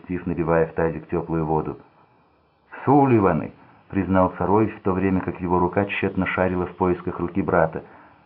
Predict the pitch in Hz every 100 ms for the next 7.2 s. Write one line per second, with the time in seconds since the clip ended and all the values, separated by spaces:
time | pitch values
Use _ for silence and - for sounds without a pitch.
0 | _ _ - 95 107 101 - 107 131 131
1 | 127 135 123 123 120 104 80 - _ _
2 | _ _ _ 76 78 - 117 117 120 117
3 | 110 127 107 78 69 85 95 101 113 120
4 | 113 - 107 - 131 120 87 80 92 98
5 | 85 110 127 - 117 110 123 101 - -
6 | 57 - - - - _ - 92 - 110
7 | 113 110